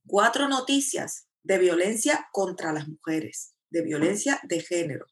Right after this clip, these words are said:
Y las cuatro noticias son presentadas, obviamente, e-, en su individualidad para, para darle dignidad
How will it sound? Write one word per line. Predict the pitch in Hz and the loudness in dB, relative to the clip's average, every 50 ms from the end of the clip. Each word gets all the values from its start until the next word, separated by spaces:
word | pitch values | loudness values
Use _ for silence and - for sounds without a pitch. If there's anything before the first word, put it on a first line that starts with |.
| _ _ - | _ _ -6
Y | 214 202 - | -2 2 4
las | 202 190 190 | 4 4 2
cuatro | - - 220 233 240 302 311 | 2 2 4 4 6 6 6
noticias | 320 330 330 320 381 403 392 302 277 - | 6 4 6 6 6 4 4 2 0 0
son | - 175 170 180 | -2 -2 -2 -2
presentadas, | - 226 240 - 262 247 254 - 294 302 311 330 302 | -4 -2 -2 0 -2 -2 0 2 4 6 6 6 6
obviamente, | 240 202 185 214 220 220 202 202 220 262 269 - 294 269 - 202 190 | 4 4 4 4 4 4 4 2 -2 0 2 2 2 2 2 0 -4
e-, | - - | -2 0
en | 214 208 208 | 0 0 0
su | - 233 | 0 -2
individualidad | 214 202 185 202 190 190 185 190 185 175 180 180 165 165 220 220 | -4 -2 -2 0 0 2 2 2 0 0 0 0 0 0 0 2
para, | - 302 269 214 - - | 2 4 4 2 2 0
para | - 196 185 175 175 | 0 0 2 2 2
darle | 160 160 180 208 233 | 2 2 2 2 2
dignidad | 233 247 226 220 208 202 190 180 175 185 214 262 | 0 0 -2 -4 -2 0 2 4 6 6 6 6